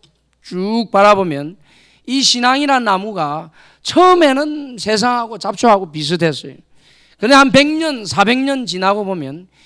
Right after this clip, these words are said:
이게 도저히 따라갈 수 없는 거룩한 삶의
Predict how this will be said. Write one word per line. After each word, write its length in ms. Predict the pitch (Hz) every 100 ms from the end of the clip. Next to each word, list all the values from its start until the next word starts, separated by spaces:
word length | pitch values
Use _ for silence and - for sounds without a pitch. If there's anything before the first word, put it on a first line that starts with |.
| _ _
이게 360 | 240 294 311 -
도저히 960 | 170 196 247 277 294 370 370 359 339 -
따라갈 440 | 339 320 269 277
수 120 | -
없는 300 | 220 226 226 -
거룩한 580 | 170 196 285 285 294 269
삶의 560 | - 196 214 240 240